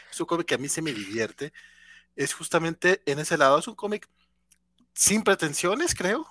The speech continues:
o sea, aunque, aunque tú digas, "Sí, trae todo este tema de los seis siniestros", y es, no era, no sé qué tan grande era en su momento, o sea, yo recuerdo que a mí sí me emocionó. Acá nos,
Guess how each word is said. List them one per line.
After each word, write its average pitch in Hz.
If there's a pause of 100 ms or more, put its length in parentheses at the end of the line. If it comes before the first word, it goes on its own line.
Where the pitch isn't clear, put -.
o 143
sea, 131
aunque, 135
aunque 131
tú 160
digas, 156
"Sí, 190
trae 175
todo 170
este -
tema 139
de 113
los 104
seis 127
siniestros", 127
y 123
es, - (500)
no 170
era, 254 (760)
no 175
sé 190
qué 175
tan 135
grande 127
era 120
en 117
su 110
momento, 98
o 175
sea, 156
yo 180
recuerdo 190
que -
a 120
mí 127
sí 151
me 139
emocionó. 120 (340)
Acá 185
nos, 220